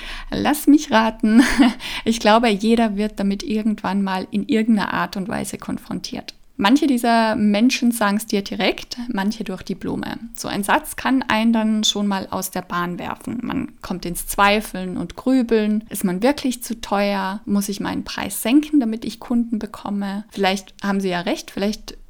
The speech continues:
bin ich das Geld gar nicht wert oder vielleicht schämst du dich und willst nicht als Hochstaplerin oder so wahrgenommen werden oder als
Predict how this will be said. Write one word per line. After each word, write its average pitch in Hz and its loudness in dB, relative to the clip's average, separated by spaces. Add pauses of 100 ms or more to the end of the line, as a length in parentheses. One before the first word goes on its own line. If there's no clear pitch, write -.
(160)
bin 240 0
ich 214 -4
das 190 -8
Geld 196 -4
gar - -2
nicht - -10
wert 240 -4
oder 196 -2
vielleicht 233 -2
schämst 277 0
du 226 0
dich 190 -6
und 185 -4
willst 190 -6
nicht 196 -8
als 190 -6 (240)
Hochstaplerin 196 -2
oder 180 -6
so 180 -8
wahrgenommen 180 -2
werden - -4
oder - -6
als 185 -6